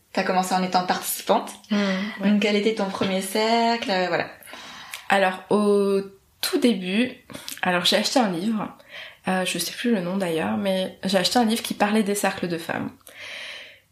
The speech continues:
Speaker 2: Et, euh, ma fameuse petite voix intérieure, mon intuition me dit, « Alex, il faut que tu t'inscrives à un cercle de femmes. » Je savais pas du tout ce que c'était,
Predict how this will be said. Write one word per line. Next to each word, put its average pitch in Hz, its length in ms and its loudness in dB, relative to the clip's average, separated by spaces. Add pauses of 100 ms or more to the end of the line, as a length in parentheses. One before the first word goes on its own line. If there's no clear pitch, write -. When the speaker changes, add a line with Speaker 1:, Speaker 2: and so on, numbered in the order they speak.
(160)
Speaker 2:
Et, 262 400 4
euh, 190 560 0 (240)
ma 202 120 4
fameuse 202 360 0
petite 175 320 -6
voix 180 160 2
intérieure, 214 460 2
mon 208 180 2
intuition 202 440 0
me 240 120 4
dit, « 233 200 0 (140)
Alex, - 560 -4
il 180 100 -6
faut - 140 -8
que - 80 -10
tu 202 120 -4
t'inscrives 180 360 -2
à 180 60 -2
un 170 40 -2
cercle 175 220 -4
de 165 60 -2
femmes. » 143 240 -6
Je - 80 -6
savais 175 160 0
pas 302 200 4
du 285 120 2
tout 311 120 -4
ce - 80 -4
que - 80 -2
c'était, - 300 -4